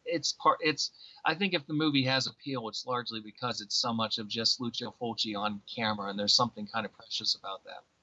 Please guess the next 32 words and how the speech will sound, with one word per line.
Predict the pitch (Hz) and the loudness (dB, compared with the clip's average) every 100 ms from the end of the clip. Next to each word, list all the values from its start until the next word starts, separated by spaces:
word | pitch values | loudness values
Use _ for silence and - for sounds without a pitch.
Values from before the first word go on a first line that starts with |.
| - | -2
I | |
think | - 180 | 2 4
it's | 151 - | 4 4
fun | - 131 139 156 | 4 4 4 2
for | 131 | -4
what | 117 117 | 0 0
it | 107 104 | 0 -2
is. | 113 175 - | -2 -2 0
I | 139 | 0
mean, | 139 127 | 2 0
I, | 127 131 135 | 0 -2 -2
it's | 147 151 - | -4 -2 6
one | 160 | 6
of | 143 | 8
those | 131 123 | 6 6
movies, | 135 135 123 117 110 - | 4 4 2 2 0 0
it's | 151 147 - | -2 0 0
incredibly | 113 - 131 143 131 107 | 0 0 2 4 2 -2
crude. | - - 110 110 139 175 180 | -6 -10 -4 0 0 0 -6
It's, | 110 107 - - | -8 0 0 0
it's | 117 - | -2 0
extremely | 117 - - - 127 135 120 | 4 4 4 2 4 4 4
rough | 113 120 131 | 4 4 2
around | 120 117 113 | 4 4 2
the | 98 | -2
edges. | 104 107 123 131 - | -4 0 2 2 0
There's | - 113 | -2 0
this | 113 | 0
kind | - 117 110 | 2 0 0
of | |
very | 107 110 107 104 - - - - _ _ - | 0 2 2 0 -4 -20 -20 -20 _ _ 0
handcrafted, | 143 135 123 - 131 117 - 113 | 2 4 0 0 2 2 -2 -10